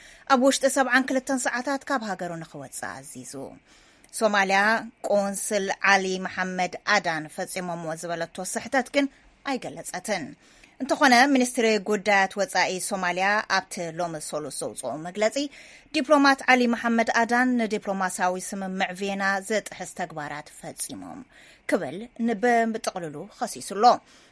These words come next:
ድምፂ ኣሜሪካ ፈነወ ቀርኒ ኣፍሪቃ ኣብዚ ጉዳይ ካብ ወሃቢ ቃል ሚኒስትሪ ጉዳያት ወጻኢ ኢትዮጵያ ነቢያት ጌታቸው ገብረ መልሲ ንምስማዕ ዝገበሮ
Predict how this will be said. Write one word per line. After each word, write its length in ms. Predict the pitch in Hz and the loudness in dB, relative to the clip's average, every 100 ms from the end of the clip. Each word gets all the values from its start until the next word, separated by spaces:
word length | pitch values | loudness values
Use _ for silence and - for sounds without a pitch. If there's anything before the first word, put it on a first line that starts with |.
| - | 0
ድምፂ 200 | 302 277 269 | 2 6 8
ኣሜሪካ 380 | 277 269 254 269 | 10 8 6 4
ፈነወ 260 | 262 254 233 | 2 6 6
ቀርኒ 240 | 220 220 226 | 6 4 4
ኣፍሪቃ 400 | 220 240 226 226 233 - | 2 0 0 4 4 4
ኣብዚ 220 | 226 190 214 208 | 0 0 0 0
ጉዳይ 440 | 196 185 202 196 233 - | -2 -4 0 2 2 0
ካብ 240 | - 185 180 170 | 0 -2 0 -2
ወሃቢ 260 | 175 170 180 | -4 -6 -6
ቃል 180 | 175 180 | -6 -6
ሚኒስትሪ 320 | 175 175 - | -8 -10 -12
ጉዳያት 380 | 185 165 180 180 | -12 -4 -2 -2
ወጻኢ 380 | 185 170 156 127 190 - | -6 -6 -4 -4 -6 -8
ኢትዮጵያ 600 | 220 202 - 214 185 160 120 - - - - | -8 -8 -4 -6 -4 -4 -6 -8 -20 -20 -2
ነቢያት 420 | 262 226 214 202 202 | 2 6 6 4 0
ጌታቸው 640 | 208 202 190 185 - 185 220 | -4 -2 -2 -2 -4 -4 -2
ገብረ 280 | 247 220 190 | 2 2 2
መልሲ 240 | 175 165 180 | -2 -8 -10
ንምስማዕ 420 | 170 160 160 151 | -10 -10 -10 -10
ዝገበሮ 380 | 170 170 151 135 | -10 -10 -10 -10